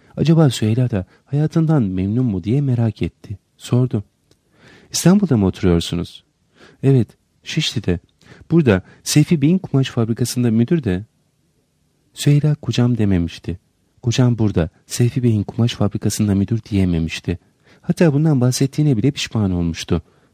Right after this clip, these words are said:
Fakat Ömer bunun farkında bile değil. O, "Kocam" kelimesinin eksikliğine değil,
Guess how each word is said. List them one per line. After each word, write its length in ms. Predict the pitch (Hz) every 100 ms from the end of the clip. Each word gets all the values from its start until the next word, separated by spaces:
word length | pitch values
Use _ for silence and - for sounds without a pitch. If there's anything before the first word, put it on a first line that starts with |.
| -
Fakat 340 | 107 98 - -
Ömer 380 | 95 98 113 131
bunun 220 | 110 101
farkında 540 | 107 95 90 - 98 101
bile 200 | 95 98
değil. 240 | 104 95 - _ _ _ _ _ _
O, 220 | 170 147 135
"Kocam" 420 | - 120 143 147
kelimesinin 580 | - 101 104 98 107 107
eksikliğine 640 | 98 - 104 113 101 92
değil, 280 | 101 117